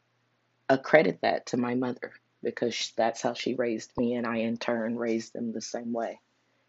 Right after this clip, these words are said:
And I have to get back to that. I have been looking for attention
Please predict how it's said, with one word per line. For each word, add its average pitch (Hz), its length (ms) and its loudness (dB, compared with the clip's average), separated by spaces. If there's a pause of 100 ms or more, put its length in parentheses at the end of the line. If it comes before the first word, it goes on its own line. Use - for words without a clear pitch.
(760)
And 131 880 2 (140)
I 175 800 -2 (2000)
have 156 300 0
to 156 60 -2
get 147 200 -2
back 131 240 0
to 113 140 -4
that. 87 240 -4 (600)
I 127 160 2
have 127 340 -4
been 131 180 -4
looking 123 520 -4
for 117 520 -4
attention 131 1000 -4